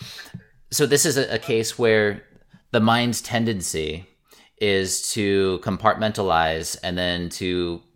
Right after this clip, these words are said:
pick sides and then have them be opposing forces.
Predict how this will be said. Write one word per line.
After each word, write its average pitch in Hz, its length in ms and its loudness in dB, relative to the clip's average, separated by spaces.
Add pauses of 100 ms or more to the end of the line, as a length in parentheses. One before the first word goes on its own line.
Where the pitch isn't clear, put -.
pick - 200 -6
sides 92 540 2
and 87 80 -8
then 87 120 -6
have 87 240 -4
them 87 120 -6
be 85 120 -2
opposing 82 380 -6
forces. - 680 -6